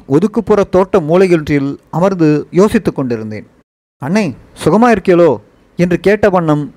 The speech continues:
வந்தவரை பார்த்தேன். மெல்லிய, கருத்து நெடுத்த உருவம். வலது கையில் சிறிய பையொன்று இருந்தது.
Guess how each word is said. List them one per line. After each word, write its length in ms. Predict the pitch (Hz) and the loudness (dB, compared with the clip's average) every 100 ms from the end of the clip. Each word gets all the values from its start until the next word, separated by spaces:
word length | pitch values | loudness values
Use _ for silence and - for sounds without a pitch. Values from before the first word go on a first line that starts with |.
| - | -6
வந்தவரை 420 | 127 185 214 185 | -4 0 0 0
பார்த்தேன். 440 | 135 127 - 113 - _ _ _ _ _ | 0 -2 -4 -10 -12 _ _ _ _ _
மெல்லிய, 640 | 156 226 240 185 156 156 - _ | -2 0 2 2 2 -2 -6 _
கருத்து 420 | - 202 254 - 156 | -4 -2 0 -2 0
நெடுத்த 380 | 147 175 170 | 0 0 0
உருவம். 340 | 127 123 110 101 _ _ _ _ _ - | 0 0 -2 -8 _ _ _ _ _ -6
வலது 340 | 123 185 233 | -2 0 0
கையில் 520 | - 190 165 151 143 - | 0 0 0 -2 -6 -10
சிறிய 440 | - - 254 247 - | -6 0 2 2 0
பையொன்று 580 | 151 175 175 135 131 127 - | 0 0 0 0 0 0 -2
இருந்தது. 440 | 156 139 107 - | -2 0 -4 -8